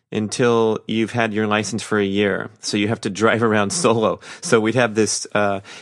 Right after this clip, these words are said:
act on my son's basketball team when they drive to, uh, a ball game, that they, <laughs>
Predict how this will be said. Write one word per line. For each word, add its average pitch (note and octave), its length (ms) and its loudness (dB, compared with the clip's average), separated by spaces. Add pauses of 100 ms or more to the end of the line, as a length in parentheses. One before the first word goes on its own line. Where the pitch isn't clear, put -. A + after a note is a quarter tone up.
(140)
act A2+ 380 0
on G#2+ 120 0
my G2+ 200 0
son's A2+ 320 -2
basketball G#2+ 580 0
team G#2 380 0
when G2+ 140 -2
they G2 120 0
drive G#2 640 -2 (100)
to, G2 300 2 (360)
uh, G2+ 380 0
a G#2 60 0
ball A2 300 2
game, G2+ 380 -2 (300)
that G#2+ 220 0
they, G#2 320 2 (240)
<laughs> - 180 -6